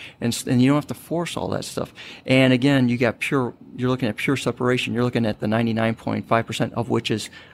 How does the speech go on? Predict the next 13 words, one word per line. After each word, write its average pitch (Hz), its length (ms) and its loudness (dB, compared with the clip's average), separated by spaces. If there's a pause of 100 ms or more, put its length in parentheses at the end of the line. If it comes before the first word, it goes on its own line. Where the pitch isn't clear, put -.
out 107 140 -2
the - 80 -4
door 120 200 2
you 107 60 -4
can 107 140 -4
go. 113 280 0 (340)
Otherwise, 117 560 4
if 117 120 -6
you're 117 180 -2
using 110 200 -4
chemistry 113 460 -2 (340)
with 120 200 -4
bad 120 260 2